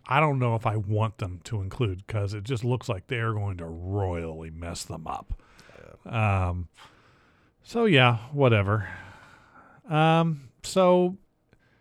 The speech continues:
Speaker 1: that all boils down to there were some elements that were really solid and some elements that made no sense, and that mushes together to me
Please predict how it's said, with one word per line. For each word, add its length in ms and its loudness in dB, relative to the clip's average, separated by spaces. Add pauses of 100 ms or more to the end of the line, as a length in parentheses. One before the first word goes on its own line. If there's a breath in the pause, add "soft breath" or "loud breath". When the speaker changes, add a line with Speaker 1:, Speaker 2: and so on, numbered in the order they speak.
(180)
Speaker 1:
that 280 4
all 180 6
boils 440 4
down 260 4
to 200 4
there 120 2
were 100 -4
some 300 -2
elements 380 0
that 140 -4
were 140 -6
really 380 -4
solid 580 -2
and 160 -14
some 320 -2
elements 360 -4
that 200 -16
made 340 -2
no 300 2
sense, 640 -2
and 260 -12
that 240 -12
mushes 560 4
together 380 4
to 120 -6
me 360 0